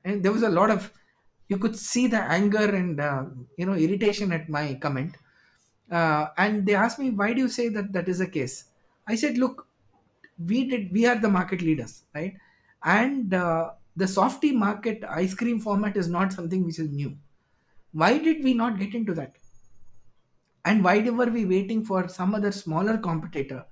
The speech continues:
to bring it to a scale where we feel that, you know, we should be, uh, you know, we, we should be looking at that format?" I mean, this is the ice cream business. You got to be innovative.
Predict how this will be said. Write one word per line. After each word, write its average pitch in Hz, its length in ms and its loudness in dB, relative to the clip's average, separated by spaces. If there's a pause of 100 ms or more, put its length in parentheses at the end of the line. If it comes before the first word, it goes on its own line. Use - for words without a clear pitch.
(340)
to 202 80 0
bring 233 240 4
it 262 160 -2
to 233 140 0
a 190 160 2
scale 185 480 0 (460)
where 208 220 4
we 220 160 2
feel 220 300 0
that, 208 160 -4
you 202 80 -2
know, 202 80 -2
we 196 160 -2
should 190 240 -6
be, 185 380 -2 (400)
uh, 151 420 2
you 156 80 -4
know, 165 140 -2
we, 160 280 -2
we 180 100 -2
should 185 180 -4
be 185 80 0
looking 185 280 0
at 180 100 -2
that 170 120 -4
format?" 190 320 -6
I 165 60 -2
mean, 185 140 2
this 185 180 -2
is 233 80 -2
the 196 120 0
ice 170 220 -4
cream 185 220 -2
business. 151 480 -6 (380)
You 185 100 -2
got 220 260 2
to 262 60 0
be 220 160 0
innovative. 170 440 0